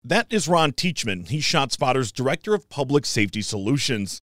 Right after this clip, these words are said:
Since twenty twenty-one, ShotSpotter technology has been used in six square miles of Detroit,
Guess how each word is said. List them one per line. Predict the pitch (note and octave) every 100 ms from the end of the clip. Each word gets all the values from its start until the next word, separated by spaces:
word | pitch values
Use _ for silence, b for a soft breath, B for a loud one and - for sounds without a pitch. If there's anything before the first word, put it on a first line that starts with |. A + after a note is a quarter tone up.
| _ _
Since | - B3+ -
twenty | - - G3 F3+
twenty-one, | D#3 D3 C#3 B2+ C3 C3+ B2+
ShotSpotter | B2 F3+ G3 - G#3 F#3 F3
technology | F3 C#3+ B2 B2 A2 D3
has | D3 A#2+
been | -
used | C#3+ B2+ A#2
in | - A#2
six | - - G3 - -
square | - - D3+ D3
miles | B2+ A2 G#2+
of | G#2
Detroit, | G#2+ E3+ F3